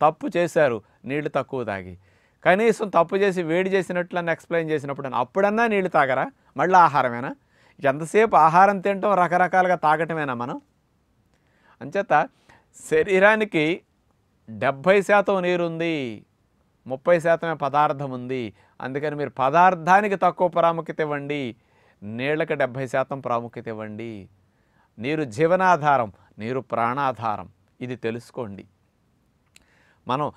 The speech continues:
ఇంత చదువుకుని ఇంత విజ్ఞానం పెంచుకుంటున్న ఈ రోజుల్లో అలాంటి చిన్న చిన్న వాటిలో ఉన్న అపోహలను తొలగించుకోండి.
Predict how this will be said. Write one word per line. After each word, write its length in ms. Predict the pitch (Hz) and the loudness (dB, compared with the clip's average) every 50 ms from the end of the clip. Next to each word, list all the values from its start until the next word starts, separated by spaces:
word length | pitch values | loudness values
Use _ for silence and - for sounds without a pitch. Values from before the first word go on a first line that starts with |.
| _ _ - | _ _ -12
ఇంత 200 | 147 160 160 - | -12 -6 0 0
చదువుకుని 560 | 185 - - 165 165 175 202 208 202 214 196 | 0 4 4 4 4 4 2 0 0 -2 -2
ఇంత 140 | 190 175 170 | -2 -4 -4
విజ్ఞానం 500 | 156 151 143 135 151 175 190 196 196 180 | -6 -6 -6 -6 -4 -2 -2 -2 -2 -2
పెంచుకుంటున్న 520 | 156 170 165 156 - - 165 147 151 135 131 | -4 -4 -4 -4 -8 -8 -8 -8 -6 -8 -6
ఈ 120 | 143 180 | -4 0
రోజుల్లో 720 | 196 220 220 196 185 196 180 165 156 143 139 139 135 139 - _ _ _ _ _ _ _ _ 123 | 2 2 2 2 0 -2 -2 0 0 2 2 2 0 -4 -10 _ _ _ _ _ _ _ _ -2
అలాంటి 380 | 123 123 123 120 123 120 117 - - 156 | -2 0 0 -2 -4 -8 -12 -10 -10 -8
చిన్న 200 | 165 180 190 175 - 180 | -6 -6 -8 -6 -6 -6
చిన్న 180 | 170 165 160 | -6 -4 -2
వాటిలో 380 | 151 147 135 139 135 - 135 131 | 0 0 0 0 0 -4 -4 -6
ఉన్న 140 | 127 120 110 | -4 -4 -6
అపోహలను 500 | 104 101 - 170 165 143 156 151 135 131 | -6 -4 -2 -2 -2 -2 -4 -6 -8 -10
తొలగించుకోండి. 1080 | - - 113 120 135 151 160 165 156 - _ - 123 117 110 107 107 107 104 95 85 | -8 -6 -6 -4 -4 -6 -8 -10 -12 -16 _ -14 -12 -12 -10 -10 -10 -10 -12 -12 -16